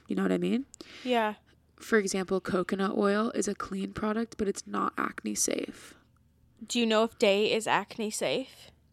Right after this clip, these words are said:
Speaker 1: Probably not, because I bet there's, like, different oils in it.
Speaker 2: Okay, maybe
Speaker 1: You could look it
Speaker 2: I'll
Speaker 1: up. There's a website, like,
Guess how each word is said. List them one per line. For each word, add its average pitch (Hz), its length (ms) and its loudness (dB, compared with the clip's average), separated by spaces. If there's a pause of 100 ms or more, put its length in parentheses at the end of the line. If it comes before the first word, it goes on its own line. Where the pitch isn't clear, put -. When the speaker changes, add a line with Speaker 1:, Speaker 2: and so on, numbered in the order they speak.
(640)
Speaker 1:
Probably 196 500 -4
not, 196 300 -2
because 208 260 -2
I - 80 2
bet 202 260 -2
there's, 202 260 0
like, 214 280 -4
different - 380 -6
oils - 380 0
in - 160 -6
it. 57 180 -6 (800)
Speaker 2:
Okay, 214 680 2
maybe 233 340 2
Speaker 1:
You 285 200 4
could 233 160 8
look 226 200 6
it 208 80 4
Speaker 2:
I'll 196 120 2
Speaker 1:
up. - 180 -10
There's 208 240 2
a 214 100 6
website, 196 600 -2
like, 196 200 4